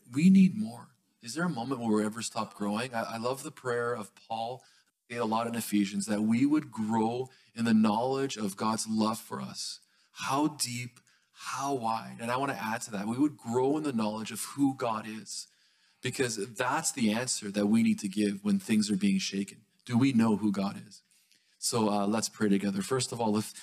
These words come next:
if you have never made a decision to, to accept Jesus, I, I want to give us an opportunity to invite him in, to invite him in our boat. And, uh, and maybe you've also made that decision. And this is maybe an opportunity just to recommit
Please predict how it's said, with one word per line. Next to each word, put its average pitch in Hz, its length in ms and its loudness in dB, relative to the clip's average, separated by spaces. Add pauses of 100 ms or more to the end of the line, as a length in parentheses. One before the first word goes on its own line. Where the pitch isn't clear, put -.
(140)
if 127 180 0
you 190 140 8
have 185 120 4
never 127 240 0
made 117 220 2
a 117 60 0
decision 104 580 2
to, 101 260 2 (280)
to 98 280 2
accept 123 460 0
Jesus, 101 560 0
I, 101 300 -4
I 117 60 -2
want 117 320 -6
to 104 360 2 (220)
give 110 160 2
us 117 140 0
an 113 40 -2
opportunity 104 440 2
to 101 120 0
invite 107 320 4
him 101 220 4
in, 98 180 4 (240)
to - 80 -6
invite 113 360 2
him 98 200 4 (240)
in 101 160 6
our 98 140 6
boat. 101 320 -2 (420)
And, 107 240 6
uh, 101 280 2 (280)
and 120 220 0
maybe 127 180 0
you've 120 160 -2
also 110 260 -2
made 107 200 6
that 120 120 0
decision. 98 360 -6
And 120 100 -4
this 139 160 -2
is 139 180 -8
maybe 147 200 0
an 143 80 0
opportunity 139 420 -2
just 131 160 -6
to 127 60 0
recommit 113 460 -2